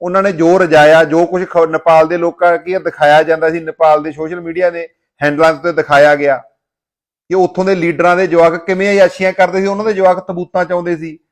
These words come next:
ਸਾਡੇ ਜਵਾਕ ਵੀ ਪਿੱਛੇ ਜੇ ਬੜੇ ਕੀ ਆ, ਤਬੂਤਾਂ 'ਚ ਬੰਦ ਹੋ ਕੇ ਬਾਹਰਲੇ ਮੁਲਕਾਂ 'ਚੋਂ ਆਏ ਆ। ਤਾਂ ਹੀ ਕਹਿਣਾ ਕਿ ਹਾਲਾਤ ਸਾਡੇ ਵਾਲੇ ਅੱਡ ਨਹੀਂ ਹੈਗੇ। ਤੇ ਨੈਪੋਟਿਜ਼ਮ ਜਿੰਨਾ ਸਾਡੇ ਆ, ਮੇਰੇ ਖਿਆਲ 'ਚ ਨੇਪਾਲ 'ਚ ਤਾਂ ਉਹਨਾਂ ਹੋਣਾ ਵੀ ਨਹੀਂ।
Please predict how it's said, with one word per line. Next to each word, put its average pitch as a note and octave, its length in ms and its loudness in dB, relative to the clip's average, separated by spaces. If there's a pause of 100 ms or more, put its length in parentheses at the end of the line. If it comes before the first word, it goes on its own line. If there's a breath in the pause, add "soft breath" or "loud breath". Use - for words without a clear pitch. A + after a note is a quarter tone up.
(140)
ਸਾਡੇ D#3+ 340 0
ਜਵਾਕ F#3+ 260 4
ਵੀ G#3 120 -4
ਪਿੱਛੇ G3 320 -6
ਜੇ F#3+ 100 -2
ਬੜੇ F3 260 0
ਕੀ G3 100 -4
ਆ, A3 60 0
ਤਬੂਤਾਂ F3+ 420 -4
'ਚ E3+ 80 -6
ਬੰਦ E3 220 0
ਹੋ D#3+ 120 0
ਕੇ E3+ 120 -6
ਬਾਹਰਲੇ F3 300 0
ਮੁਲਕਾਂ E3 320 -6
'ਚੋਂ D3 180 -6
ਆਏ C3+ 160 -6
ਆ। D3 160 -12 (340)
ਤਾਂ F3 140 4
ਹੀ G3+ 120 -2
ਕਹਿਣਾ G#3 240 2
ਕਿ A#3 120 0
ਹਾਲਾਤ E3+ 340 2
ਸਾਡੇ F3 260 0
ਵਾਲੇ G3+ 280 2
ਅੱਡ E3 120 -2
ਨਹੀਂ F3 200 -10
ਹੈਗੇ। F#3+ 240 -10 (380)
ਤੇ E3 40 -6
ਨੈਪੋਟਿਜ਼ਮ F#3 640 -2
ਜਿੰਨਾ F#3 220 0
ਸਾਡੇ D3 420 0
ਆ, F#3+ 60 4
ਮੇਰੇ F3 220 -2
ਖਿਆਲ F3 180 2
'ਚ E3+ 120 -6
ਨੇਪਾਲ D#3+ 400 2
'ਚ D#3 60 -14
ਤਾਂ F3+ 140 -4
ਉਹਨਾਂ E3+ 160 -2
ਹੋਣਾ C#3 280 -4
ਵੀ D3+ 140 -8
ਨਹੀਂ। C#3+ 160 -16